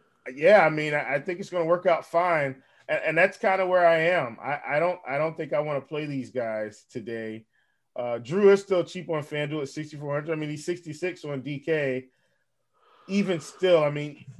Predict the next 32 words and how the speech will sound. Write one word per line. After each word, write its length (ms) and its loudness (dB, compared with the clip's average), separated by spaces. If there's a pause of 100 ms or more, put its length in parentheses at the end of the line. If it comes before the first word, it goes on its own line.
(220)
<clears throat> 1160 -18
they 180 4
can 160 0
get 180 4
it 160 2
done. 300 2
Don't 220 4
get 140 -2
me 80 -2
wrong. 320 -4 (100)
I, 60 -10 (100)
I'm 120 -2
not 180 0
saying 260 0
they 100 -2
can't. 380 -8 (1160)
But 220 0
you 100 4
know 140 4
my 160 6
theory 360 6
about 260 2
this, 140 -4
Stevie, 380 -4
and 100 0
I 160 6
think 360 6
my 200 4
theory 400 4
is 120 6
right, 400 4
okay? 500 0